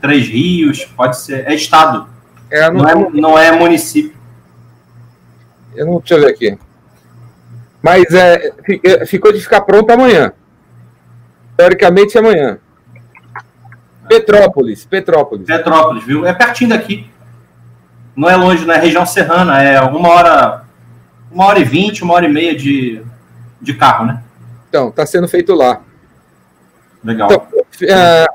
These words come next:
Speaker 2: o prazo é amanhã, espero que amanhã fique pronto. Ficando pronto, eu vou fazer um vídeo aí da,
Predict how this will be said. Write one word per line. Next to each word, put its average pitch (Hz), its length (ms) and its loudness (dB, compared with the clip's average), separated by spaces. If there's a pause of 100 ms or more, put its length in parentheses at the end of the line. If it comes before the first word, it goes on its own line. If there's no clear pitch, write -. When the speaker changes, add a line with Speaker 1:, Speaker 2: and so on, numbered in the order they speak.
(160)
Speaker 2:
o - 100 -6
prazo 175 320 0
é - 40 6
amanhã, 214 340 2
espero 156 340 -4
que 180 80 -6
amanhã 185 200 -4
fique 196 180 -8
pronto. 147 380 -2
Ficando 220 320 2
pronto, 220 220 2
eu 240 60 4
vou 226 80 0
fazer 220 200 4
um 185 80 2
vídeo 143 420 -2
aí 143 180 2
da, 101 400 -6